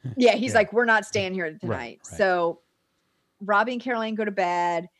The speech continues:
Speaker 2: Robbie tries to cover up the scary clown
Speaker 1: Hmm.
Speaker 2: again, but, like, he throws his jacket and he misses.
Speaker 1: Oh, yeah.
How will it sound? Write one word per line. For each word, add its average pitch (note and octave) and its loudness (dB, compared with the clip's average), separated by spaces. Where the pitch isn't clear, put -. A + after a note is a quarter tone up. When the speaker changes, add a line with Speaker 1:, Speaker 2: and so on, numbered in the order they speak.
Speaker 2:
Robbie A3+ 2
tries A#3 0
to G3+ -12
cover A3 -4
up G#3+ -8
the G3+ -16
scary F#3+ 2
clown E3+ -4
Speaker 1:
Hmm. F#3 -4
Speaker 2:
again, A#3 -2
but, G#3+ -4
like, F#3+ -2
he G#3 -4
throws G3+ 2
his A3 -10
jacket G3 2
and G3+ -6
he F#3+ -2
misses. E3+ -4
Speaker 1:
Oh, F3+ -14
yeah. D3 -18